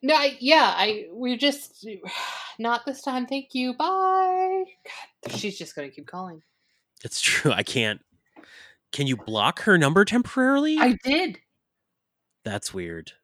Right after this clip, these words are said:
Speaker 1: Yeah, <laughs> I know. I know. She just
Speaker 2: I
Speaker 1: keeps, um, Google Voice in it, I guess.
Speaker 2: Oh, she's, like, using Google Voice for it now?
Speaker 1: Yeah, yeah, she's crazy.
Speaker 2: Why did
Speaker 1: Yeah.
Speaker 2: we teach them how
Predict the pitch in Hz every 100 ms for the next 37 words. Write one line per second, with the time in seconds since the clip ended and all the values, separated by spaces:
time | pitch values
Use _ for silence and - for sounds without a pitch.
0 | _ 214 202 208 - - - - 180 180
1 | 143 - - 160 170 156 156 _ _ _
2 | _ _ - 185 175 160 104 196 - _
3 | - - - - 170 170 170 165 - 208
4 | 226 214 196 - 202 - 160 143 - -
5 | 160 156 - - _ _ _ - - _
6 | _ _ _ _ _ _ _ _ _ _
7 | 139 110 113 - 147 131 139 135 117 117
8 | 120 113 104 110 98 101 - 160 151 -
9 | 180 190 208 285 - - 175 190 320 262
10 | 165 - 208 - 269 403 185 160 147 _
11 | _ 110 113 127 160 233 - 247 - -
12 | 113 - - 147 151 160 131 127